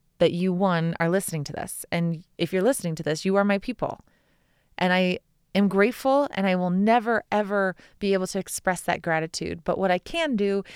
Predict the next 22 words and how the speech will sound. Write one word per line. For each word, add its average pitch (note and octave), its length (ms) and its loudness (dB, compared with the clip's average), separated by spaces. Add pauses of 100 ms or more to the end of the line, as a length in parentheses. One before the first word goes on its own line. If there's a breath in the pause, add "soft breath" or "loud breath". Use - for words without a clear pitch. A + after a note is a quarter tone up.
(240 loud breath)
is F3 360 -2 (160)
share C4 340 2
with G#3+ 180 -2
you E3+ 360 -4 (960 soft breath)
the G#3 220 2
easiest B3 640 2
thing F#3+ 480 0 (140)
that F#3 220 4
I G#3 180 6
felt G3 380 2 (100)
came G3 240 -2
to G3+ 140 -4
life D#3 460 0
in, F3 360 0
in G3 180 0
my G3 160 2
life D3+ 480 -2 (100)
recently, D#3+ 640 -4
and F3+ 100 0
it F3+ 60 2
was F#3+ 180 0
Empress, - 640 -4